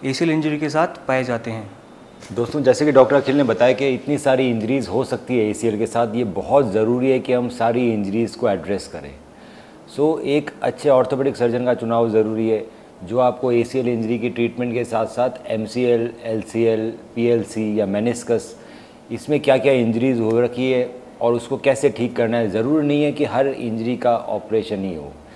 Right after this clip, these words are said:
Speaker 2: कई बार एलसीएल, एमसीएल के अगर grade one tier होता है, strain होता है, तो हम बिना operation के भी ठीक कर सकते हैं। वहीं अगर उसका grade three tier है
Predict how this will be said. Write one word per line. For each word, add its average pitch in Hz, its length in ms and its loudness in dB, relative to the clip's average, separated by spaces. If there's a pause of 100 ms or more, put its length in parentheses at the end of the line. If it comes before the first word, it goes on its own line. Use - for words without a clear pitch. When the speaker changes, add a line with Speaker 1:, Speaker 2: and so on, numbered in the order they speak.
(260)
Speaker 2:
कई 107 120 -2
बार 110 180 2
एलसीएल, 107 400 0
एमसीएल 107 400 0
के 110 100 0
अगर 107 160 4
grade 98 340 2
one 107 240 -2
tier 104 220 0
होता 98 200 -2
है, 98 120 -2
strain 110 300 -6
होता 98 120 -4
है, 98 80 -6
तो 104 80 -2
हम 101 120 -4
बिना 101 240 -2
operation 98 420 -4
के 98 100 -4
भी 98 120 -4
ठीक 92 200 -8
कर 80 160 -8
सकते 78 280 -16
हैं। 73 100 -16 (400)
वहीं 120 200 0
अगर 139 120 2
उसका 143 280 4
grade 120 400 2
three 139 180 -2
tier 123 340 0
है 123 120 2